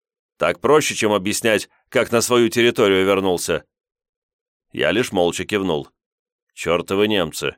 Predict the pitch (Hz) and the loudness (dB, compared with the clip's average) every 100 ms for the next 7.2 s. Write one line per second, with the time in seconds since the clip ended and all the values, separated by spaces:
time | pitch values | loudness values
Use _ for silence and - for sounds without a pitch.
0 | _ _ - - 98 - 120 98 73 - | _ _ -10 -2 -2 0 -2 0 -2 -8
1 | _ _ _ - - 78 98 120 139 127 | _ _ _ -10 -2 0 0 0 0 -2
2 | - 90 85 71 87 80 87 78 82 78 | 0 0 0 -2 -4 -2 -4 -4 -4 -4
3 | 76 _ _ _ _ _ _ - 85 113 | -6 _ _ _ _ _ _ -4 0 2
4 | 110 135 117 - 117 110 101 104 90 95 | 0 0 -2 -2 -2 0 0 0 -2 -2
5 | 90 95 92 85 80 92 87 101 107 98 | 0 2 2 0 0 -4 -2 -2 -2 -2
6 | 107 113 101 92 92 90 87 76 78 76 | -2 -2 -2 -2 -4 0 -2 -2 -6 -6
7 | 71 | -8